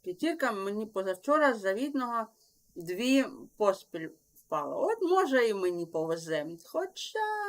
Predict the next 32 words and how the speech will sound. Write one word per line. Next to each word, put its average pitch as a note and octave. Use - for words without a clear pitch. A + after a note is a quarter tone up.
так, -
кого D#4+
тут D4
бажати? E3+
Кого A3
бажати? E3+
Ну, D#4
костюм F4+
я B3
можу A#3
і -
забрати B3+
на C#4
неї, A#3+
тут G3+
і G3+
бажати F#3+
не F#3+
обов'язково. G3
Що D4+
в D4
мене? G3
Кого B3+
в C#4+
мене G#3+
нема? F3+
Ось G#3+
ця, A#3
до C4+
речі, G#3
мені G3
випала. E3+